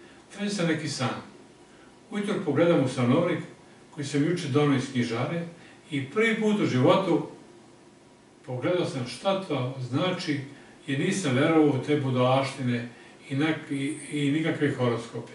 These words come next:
naročito dnevne. Tumačenje sna za, se svelo na jednu rečenicu: „Izgubit ćeš dragu osobu.” Nešto me kopkao,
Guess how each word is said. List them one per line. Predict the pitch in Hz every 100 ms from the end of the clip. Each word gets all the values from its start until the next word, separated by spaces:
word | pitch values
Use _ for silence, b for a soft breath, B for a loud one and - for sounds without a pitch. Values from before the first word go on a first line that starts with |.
| 123
naročito | 127 131 - 123
dnevne. | 117 110 107 - - - - B B B B
Tumačenje | 139 135 190 180 180 143
sna | - 165 165
za, | 127 131 131 - - - - - - - -
se | -
svelo | 123 - 165 160
na | 135
jednu | 123 151 151 147 131
rečenicu: | 127 127 127 117 117 - - - - - - B B B - 131
„Izgubit | 123 143 160 -
ćeš | 143
dragu | 123 131 127 117
osobu.” | 113 - - - - - - - - B B B - - -
Nešto | 143 - 170
me | 160 131
kopkao, | 131 135 - 180 185 -